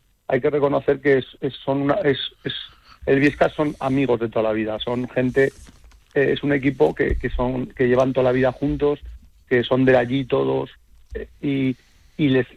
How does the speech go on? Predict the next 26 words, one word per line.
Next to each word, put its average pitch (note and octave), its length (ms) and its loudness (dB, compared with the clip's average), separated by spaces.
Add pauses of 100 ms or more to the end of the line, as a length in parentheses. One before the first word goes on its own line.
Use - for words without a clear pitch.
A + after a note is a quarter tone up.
y D3+ 80 0
les B2+ 200 2
encanta C3 380 2
el B2+ 80 2
fútbol. B2+ 380 -8 (100)
Entonces, A#2 540 -2 (560)
eh, C3 580 2
no C3+ 120 2
nos D3+ 180 0
toma, D#3 240 2
no, D#3+ 380 -2 (100)
realmente D#3 440 2
es E3+ 120 0
que F3 100 0
ni D#3+ 100 0
vemos D3 240 2
la, C#3+ 120 0
no C3+ 160 0
nos, C#3+ 160 -2 (100)
creo D3 180 2
que D#3 80 0
ni D3 120 -2
nos A#2+ 180 -4
miramos B2 240 0
la C3 80 4
clasificación. A#2+ 720 -4